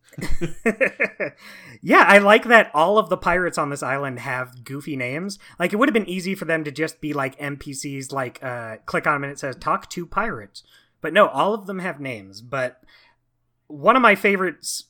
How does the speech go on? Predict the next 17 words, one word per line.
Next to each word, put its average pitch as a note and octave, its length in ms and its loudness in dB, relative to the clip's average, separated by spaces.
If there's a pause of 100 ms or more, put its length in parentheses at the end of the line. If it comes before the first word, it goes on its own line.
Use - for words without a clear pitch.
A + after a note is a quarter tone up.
(140)
that's C#3+ 340 -2
not F#3 320 6
that C3+ 200 0
one A#2+ 160 -10
you A#2+ 80 -12
just A2+ 260 -10
said G#2 320 -12 (480)
is D#3 180 -6
when F#3+ 120 2
you're F3+ 120 0
done F3+ 240 2
talking E3+ 420 0
to B2 200 -10
him, A#2+ 200 -14
Guybrush C3+ 420 -4
says, A#2+ 320 -8
uh, A2+ 220 -12